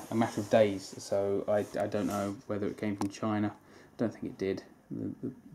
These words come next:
package didn't, didn't, didn't originate from China. So, right, so I'm just gonna quickly wire this up,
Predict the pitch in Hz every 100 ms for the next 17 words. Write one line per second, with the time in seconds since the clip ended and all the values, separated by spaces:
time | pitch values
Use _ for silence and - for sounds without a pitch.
0 | - 120 110 104 101 101 - - 104 92
1 | - - 101 95 104 98 - 110 104 104
2 | 101 - 104 101 110 101 101 101 113 104
3 | - - - - - 147 - 160 165 -
4 | 160 147 - - _ _ _ _ - -
5 | - 156 143 123 127 131 120 113 - 131
6 | -